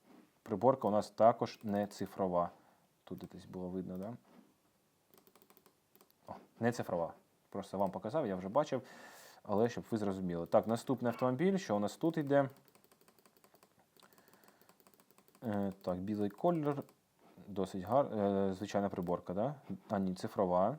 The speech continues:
це нас влаштовує. Давайте подивимось він-код. Ціна яка вже? Двадцять, тридцять тисяч доларів вже, друзі.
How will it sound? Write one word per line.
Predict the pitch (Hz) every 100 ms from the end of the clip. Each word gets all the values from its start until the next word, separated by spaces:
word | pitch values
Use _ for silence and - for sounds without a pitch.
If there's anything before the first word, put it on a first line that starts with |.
| -
це | - -
нас | 98 92 - _ _
влаштовує. | - 117 107 - - 95 101 139
Давайте | 127 101 95
подивимось | 90 92 95 95 -
він-код. | 107 98 - 95 117 - - -
Ціна | - 120 117
яка | 110 160
вже? | 143
Двадцять, | 98 127 151 139 - -
тридцять | 143 214
тисяч | 190 185 175
доларів | 143 101 92
вже, | 90
друзі. | 92 87 87